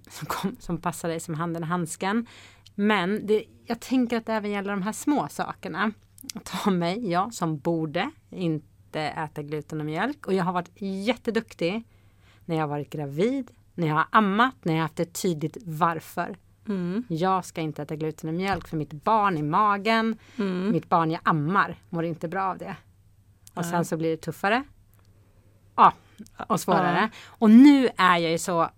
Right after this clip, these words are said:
Speaker 1: grym. Alltså jag är så himla bra. Jag har inte ätit gluten och mjölk på snart tre veckor. Och det är
Speaker 2: Bra
Speaker 1: så
Speaker 2: gjort.
Speaker 1: enkelt.
Speaker 2: Bra gjort.
Speaker 1: Och det har varit så
Speaker 2: Ja.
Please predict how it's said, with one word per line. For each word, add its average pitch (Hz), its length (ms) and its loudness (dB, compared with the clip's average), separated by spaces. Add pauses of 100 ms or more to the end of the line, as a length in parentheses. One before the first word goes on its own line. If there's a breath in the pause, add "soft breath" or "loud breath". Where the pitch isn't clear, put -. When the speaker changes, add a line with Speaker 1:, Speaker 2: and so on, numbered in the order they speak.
Speaker 1:
grym. 170 560 2 (100)
Alltså 175 220 -2
jag 180 80 2
är 170 40 0
så 180 120 -4 (180)
himla 156 220 -2
bra. 185 280 0
Jag 262 120 2
har 247 80 6
inte 226 180 -2
ätit 165 180 -4
gluten 165 300 -2
och 165 60 -2
mjölk 160 300 -4
på 151 320 -2 (120)
snart - 340 -4
tre 160 120 0
veckor. - 440 -10
Och 220 60 2
det 202 80 4
är - 20 6
Speaker 2:
Bra 202 100 2
Speaker 1:
så 180 60 2
Speaker 2:
gjort. 185 200 -2
Speaker 1:
enkelt. 220 640 0
Speaker 2:
Bra 185 380 -4
gjort. 175 220 -6
Speaker 1:
Och 320 80 2
det 311 80 6
har 302 80 4
varit 294 200 2
så 330 60 2
Speaker 2:
Ja. 311 40 4